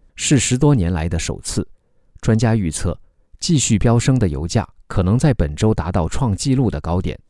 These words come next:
根据美国汽车协会的数据，截止到周日下午，全国平均每加仑汽油的价格是四点零零九美元，比上周上涨了四十美分，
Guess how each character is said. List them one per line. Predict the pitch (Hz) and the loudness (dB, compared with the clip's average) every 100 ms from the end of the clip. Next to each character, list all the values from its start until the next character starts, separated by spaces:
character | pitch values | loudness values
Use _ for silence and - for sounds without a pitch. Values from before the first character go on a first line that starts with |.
| _ _ _ _ - | _ _ _ _ 0
根 | 160 | 2
据 | 156 | 4
美 | 135 85 | 2 2
国 | 98 | 2
汽 | 104 - | 0 0
车 | 117 113 | 2 0
协 | - 92 | 2 0
会 | - 117 | 2 0
的 | 82 | 0
数 | - 80 | -4 -6
据， | - 80 - _ _ - | -6 -8 -10 _ _ -6
截 | - 143 | 0 2
止 | 127 | 2
到 | 98 95 | 2 2
周 | 123 131 | 2 2
日 | 110 | 2
下 | - 117 | 0 0
午， | 80 - - _ - | -2 -6 -16 _ -18
全 | - 135 156 | -4 0 2
国 | 151 | 2
平 | 143 127 135 | 2 2 2
均 | 156 | 2
每 | 120 | 0
加 | 80 110 110 | 0 -2 0
仑 | 90 | 0
汽 | 98 - 110 | -2 -2 0
油 | 90 | 0
的 | |
价 | 92 135 82 | 0 0 -2
格 | - 80 80 - | -4 -6 -6 -8
是 | - 104 | -4 -2
四 | 90 - 135 | -2 0 -2
点 | 85 73 | -2 -4
零 | 87 113 | 0 2
零 | 127 | 2
九 | - 87 | 2 0
美 | 110 67 | 0 -2
元， | - 78 - _ _ - | -8 -10 -12 _ _ -4
比 | 104 | 0
上 | 95 156 117 | 2 2 2
周 | 120 | 2
上 | 123 139 90 | 2 0 -2
涨 | 73 | -4
了 | 80 | -6
四 | 82 - | -6 -4
十 | 107 - | -4 -4
美 | 85 69 | -6 -4
分， | 90 92 | -2 -2